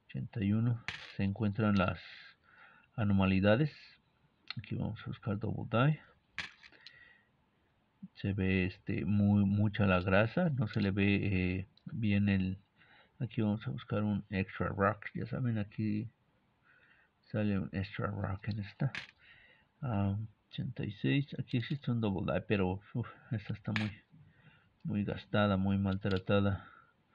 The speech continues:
Colorado, Double Die en la oreja, hay que buscarlo. Esta, esta de, de Oregon, el Double Die en el árbol,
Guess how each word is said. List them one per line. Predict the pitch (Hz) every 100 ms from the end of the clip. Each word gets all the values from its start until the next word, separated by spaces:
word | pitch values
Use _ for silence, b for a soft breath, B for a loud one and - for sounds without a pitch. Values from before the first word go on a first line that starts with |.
| B B B -
Colorado, | - 107 107 107 104 107 101
Double | - 107 110 107
Die | 107
en | 104
la | 95
oreja, | 101 104 101 98 -
hay | -
que | -
buscarlo. | 120 117 - 110 107 107 98 - _ _ b b b b b b b - _
Esta, | - 131 156
esta | 123 - 117 151
de, | 117 104 95 92 64
de | 95 92
Oregon, | 98 110 123 123
el | 101 95
Double | 101 101 95
Die | 101
en | 98
el | 87 85
árbol, | 90 107 196